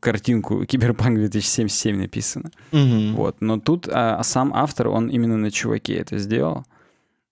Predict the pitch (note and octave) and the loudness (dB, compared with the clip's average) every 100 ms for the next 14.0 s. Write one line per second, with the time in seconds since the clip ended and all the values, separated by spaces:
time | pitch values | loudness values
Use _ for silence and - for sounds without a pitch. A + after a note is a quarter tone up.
0 | _ A2+ G2 G#2 - - - C#3 E3 G3+ | _ -6 -2 -2 -4 -8 -2 0 2 2
1 | G#3 - F3+ D3 C3+ C3+ D#3 D3+ F3 - | 0 0 0 2 0 -2 -4 -4 -4 -4
2 | E3+ C3+ B2 E3 - D#3 C3+ C3 - F3 | -4 -2 0 2 2 0 0 -2 -2 -2
3 | - B2 A#2 C3 - A#2+ A#2 F2+ F#2 G2 | -2 -2 -2 -4 -2 0 0 0 -2 -2
4 | G2 G#2+ D3+ - G#2+ G#2+ - A2+ G#2 G2 | -2 -2 -2 -2 -2 -2 0 2 2 2
5 | A2 G#2+ G#2 G2 A2+ D3 C3 A#2+ _ _ | 0 2 0 0 0 0 -2 -8 _ _
6 | _ _ _ _ _ - G#2 G2+ - - | _ _ _ _ _ -6 -2 -2 -2 -2
7 | C#3+ D3 C3+ E3+ D#3+ C3 A#2+ E3+ G3 C3+ | 2 4 6 4 4 2 2 2 2 0
8 | G#2+ G#2+ B2 B2 B2 A#2+ A#2+ A2 A2 A#2+ | 0 0 0 0 -2 0 0 0 0 0
9 | - C3+ B2+ G2+ - A#2 - A2 - G#2 | 2 2 2 -2 -4 -4 -2 -2 -2 -6
10 | - G#2 G2+ G#2+ G#2 G#2+ F#2 G2+ G2+ D#3 | -4 -4 -4 -2 0 0 0 -2 0 -2
11 | C3 G2+ - G2+ G2 A2+ D3 C3+ - - | 0 -2 -2 -4 0 0 0 -4 -6 -4
12 | A#2 A2 A2+ - G#2+ A2+ A#2+ - G#2 G#2 | -2 0 -2 -2 -4 0 -2 0 0 0
13 | G#2 G2 G2 G2 G2+ G2 G2+ C#3 D#3+ D3 | 0 0 -4 -4 -4 -4 -2 -2 -2 -6